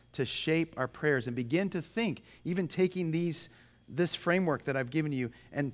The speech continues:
and, you know, put it in your, in whatever note form you want, and stick it in your Bible or stick it in your prayer journal and begin to think,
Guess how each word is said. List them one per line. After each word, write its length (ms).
and, 320
you 100
know, 120
put 180
it 120
in 100
your, 220
in 300
whatever 280
note 220
form 240
you 100
want, 200
and 100
stick 320
it 80
in 80
your 100
Bible 380
or 120
stick 280
it 60
in 80
your 100
prayer 320
journal 380
and 120
begin 300
to 60
think, 480